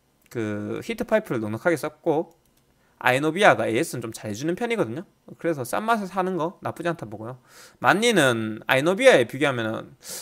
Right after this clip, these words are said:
다소 떨어져요. 가격대도 비슷한데. 그래서 둘 중에 하나 산다 하면 위에 걸 사지 않을까. 이렇게 각각 회사별로 제가 제품을 설명을 드렸습니다.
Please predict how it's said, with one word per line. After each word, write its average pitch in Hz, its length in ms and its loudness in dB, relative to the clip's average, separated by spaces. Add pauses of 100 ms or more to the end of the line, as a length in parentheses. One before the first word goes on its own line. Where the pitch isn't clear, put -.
(100)
다소 196 300 0
떨어져요. 113 460 0
가격대도 131 480 0 (260)
비슷한데. - 500 -12 (460)
그래서 175 600 2
둘 160 180 -8
중에 196 140 -4
하나 139 140 -2
산다 143 200 -8
하면 117 300 -8
위에 175 180 0
걸 113 140 -4
사지 127 160 -8
않을까. 113 440 -10 (1300)
이렇게 180 400 -2
각각 - 640 -2
회사별로 220 600 4 (120)
제가 117 520 -4
제품을 135 360 -6
설명을 214 420 0
드렸습니다. 131 640 -2